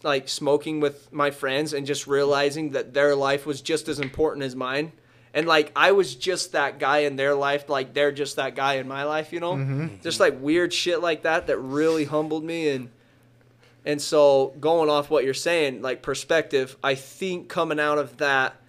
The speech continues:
Speaker 1: I'm so glad I had that experience because it really did mess me up for quite a while. And when I got out of it, I just felt like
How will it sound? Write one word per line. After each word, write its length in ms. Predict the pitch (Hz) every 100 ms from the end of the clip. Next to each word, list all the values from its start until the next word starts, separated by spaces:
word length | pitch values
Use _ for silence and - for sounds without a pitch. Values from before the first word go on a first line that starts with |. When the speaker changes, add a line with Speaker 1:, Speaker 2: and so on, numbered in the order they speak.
| _ _ _ -
Speaker 1:
I'm 140 | 156 170
so 380 | - - 226
glad 220 | 185 185 160
I 80 |
had 260 | 156 165 170
that 100 | 135
experience 540 | 131 - - 180 139
because 240 | - - 139
it 80 | 127
really 340 | 151 185 170
did 480 | 143 165 147 139 - _ _ _
mess 280 | 131 147 151
me 80 | 151
up 120 | 143
for 120 | 131
quite 260 | - 151 143
a 40 |
while. 480 | 131 139 135 131 -
And 480 | 131 135 131 127 123 - _ _ _ _
when 160 | 143 139
I 80 |
got 240 | 127 135 131
out 220 | 160 170
of 120 | 135
it, 160 | 131 120
I 160 | 131 135
just 320 | 131 131 - _ - -
felt 220 | 147 135
like 380 | 135 127 127